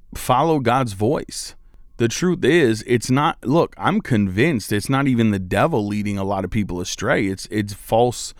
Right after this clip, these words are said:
wisdom, right? It's a fraud apostolic voice. You know, I have young people all the time. They're like, "You're my pastor. I need wisdom. I need wisdom," until it's, like, the most life-altering situation they could go through.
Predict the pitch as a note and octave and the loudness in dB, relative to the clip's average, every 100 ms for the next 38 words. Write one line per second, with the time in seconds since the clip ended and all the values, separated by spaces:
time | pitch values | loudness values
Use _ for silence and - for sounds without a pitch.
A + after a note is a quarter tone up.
0 | - - - - G2+ E3+ - - - - | -20 -20 -14 -4 0 2 0 -8 -10 -14
1 | - - - F2+ C3 - _ - A2 B2+ | -20 -20 -8 -2 0 -2 _ -8 -2 -2
2 | - - C3+ C3 C#3 G2+ C3 C3+ A#2+ - | -4 0 4 4 2 0 -2 -2 -4 0
3 | B2+ A2+ G#2+ G2+ D3 A2 - - - - | 0 0 -4 -2 0 -2 -6 -12 -14 -16
4 | - - - - B2 C#3+ D3 A#3+ G#2+ A2+ | -20 -20 -20 -6 0 2 2 2 0 0
5 | - A#2+ A2+ A#2+ A2+ G#2 A#2+ G3 G2 G2+ | 2 0 4 2 2 -2 -2 0 0 -2
6 | G#2 G2+ G2+ A#2 A2+ A2 - A#2+ A#2+ - | -2 -4 -2 0 0 0 0 0 -2 -4
7 | A#2 A2 G#2+ G#2 A2+ G#2+ G#2 G#2+ G#2+ F#2+ | -4 0 0 0 -2 0 -2 0 -2 -2
8 | G#2 C3+ B2 G2+ G#2 G2+ D3 B2 - A#2+ | -2 -2 0 -2 -2 0 0 0 0 -2
9 | A2 A#2 A2+ A2 G#2 G#2 A2 C3 C#3 - | 0 4 4 2 -2 0 2 2 0 -2
10 | A2 A#2+ - A#2+ A2+ G#2+ - A2 - G#2+ | 2 2 2 0 2 0 -2 -4 0 0
11 | A2 - G#2+ G#2 F#2+ F2+ G#2+ D#3+ - F2 | 0 -2 -4 -4 -4 0 0 0 -4 -8
12 | E2 | -8